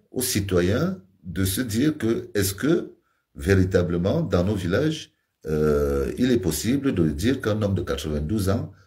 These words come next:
peut gérer un Cameroun, un, un, un pays comme le nôtre. Et c'est une question de simple logique. Mais avant, les gens ne voyaient que l'image que, l'image de, de, de, de, de l'affiche. Parce qu'on leur disait, Paul Biya, Ayop, Ayop, ils ne prenaient pas conscience de la situation.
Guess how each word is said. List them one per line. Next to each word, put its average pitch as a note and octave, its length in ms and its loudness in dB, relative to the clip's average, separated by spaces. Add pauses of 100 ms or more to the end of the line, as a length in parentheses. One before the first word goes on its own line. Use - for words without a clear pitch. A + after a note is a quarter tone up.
peut G2+ 80 0
gérer F2+ 340 4
un G2 100 -4
Cameroun, F#2 560 -2
un, - 0 -
un, G#2 240 -6
un G#2 60 -6
pays F#2+ 260 0
comme F#2+ 220 0
le - 60 -2
nôtre. A3 300 -4 (600)
Et E2 100 -6
c'est F2+ 160 -4
une F#3+ 120 0
question C#3+ 280 0
de A#2 100 0
simple A#2 320 0
logique. F3 520 -2 (1500)
Mais F#2+ 160 0
avant, G2+ 300 6
les A#2 120 2
gens D3+ 180 2
ne B2 80 4
voyaient A2 360 4
que C#3 120 0
l'image A#2+ 420 0
que, B2+ 260 -2 (540)
l'image F#2+ 640 4
de, G2+ 260 2
de, E2+ 220 -2
de, F2+ 160 -2
de, F2 320 0
de D#2 160 -4
l'affiche. - 760 0 (640)
Parce E2+ 160 -4
qu'on C#3 120 0
leur B2 140 2
disait, G2+ 220 0
Paul A#2 200 0
Biya, E2+ 180 2
Ayop, D#3+ 360 2
Ayop, E3+ 360 0
ils D#3 100 0
ne B2 60 0
prenaient B2 280 2
pas D3+ 160 0
conscience F#2+ 480 -2
de G2+ 100 0
la F2+ 80 2
situation. F#2+ 800 0